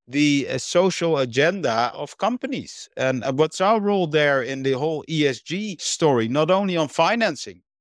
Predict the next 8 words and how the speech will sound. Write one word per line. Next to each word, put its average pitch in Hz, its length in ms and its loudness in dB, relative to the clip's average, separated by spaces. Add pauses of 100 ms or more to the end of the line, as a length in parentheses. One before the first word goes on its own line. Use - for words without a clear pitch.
(140)
but - 120 -2
as 190 200 0
a 196 60 4
department 175 580 0
itself. 123 580 -6
It's, - 380 -2
uh, 156 180 4
really 202 520 -2